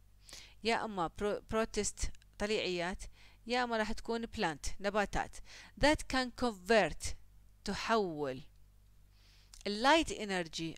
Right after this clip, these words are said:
الطاقة الضوئية، إلى كيميكال انرجي، إلى طاقة كيميائية. إذا راح تحولها من طاقة، آه، ضوئية إلى طاقة كيميائية، تسمى producers، تسمى بالمنتجات. These organism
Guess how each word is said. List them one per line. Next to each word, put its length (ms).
الطاقة 420
الضوئية، 680
إلى 320
كيميكال 500
انرجي، 600
إلى 200
طاقة 480
كيميائية. 800
إذا 140
راح 180
تحولها 560
من 200
طاقة، 500
آه، 300
ضوئية 600
إلى 160
طاقة 260
كيميائية، 500
تسمى 560
producers، 960
تسمى 320
بالمنتجات. 800
These 280
organism 760